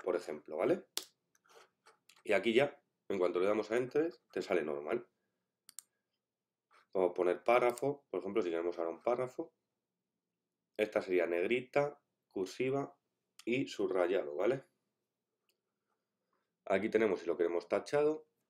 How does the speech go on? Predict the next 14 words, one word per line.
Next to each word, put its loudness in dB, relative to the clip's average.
el 2
color 2
del -2
texto, 2
color 2
del -2
texto -2
de 4
fondo, 0
insertar 0
un -2
enlace, 0
insertar -2
imagen, -2